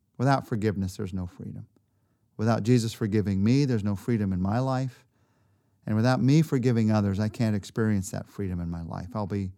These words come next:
locked up in bitterness the rest of my life. So God, give us the strength not only to receive your forgiveness, the gift of your forgiveness, but also to express that gift of forgiveness to other people in our lives who've hurt us.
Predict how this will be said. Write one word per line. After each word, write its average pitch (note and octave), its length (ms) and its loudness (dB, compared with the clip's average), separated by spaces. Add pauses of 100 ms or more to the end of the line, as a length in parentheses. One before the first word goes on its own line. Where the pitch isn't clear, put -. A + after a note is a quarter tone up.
(160)
locked A#2+ 360 2
up A#2 180 0
in G2 140 -2
bitterness G2 680 -4 (680)
the G#2 80 -4
rest F#2+ 240 0
of G2 80 -4
my F#2 160 0
life. F#2+ 320 -8 (100)
So A2 220 -4
God, A2+ 300 2
give C#3 160 0
us B2+ 140 -6
the G#2 100 -10
strength - 480 -6 (1040)
not A#2+ 140 2
only B2 220 6
to G#2+ 280 0
receive C#3 500 2
your F#2+ 120 0
forgiveness, F2+ 500 -6
the G#2+ 80 -6
gift A#2 260 -2
of G2 60 0
your E2+ 100 -6
forgiveness, F#2 440 -6
but G2+ 180 -6
also G#2+ 560 -2 (1040)
to G2+ 180 0 (720)
express - 640 0
that G2+ 260 -4
gift F#2+ 240 -4
of F#2+ 80 -6
forgiveness G2 500 -2
to - 140 -6
other A2+ 200 0
people G2 380 -6
in F#2 60 -4
our F#2 120 -4
lives F2+ 260 -6
who've G#2 160 -10
hurt A2 220 -8
us. - 300 -16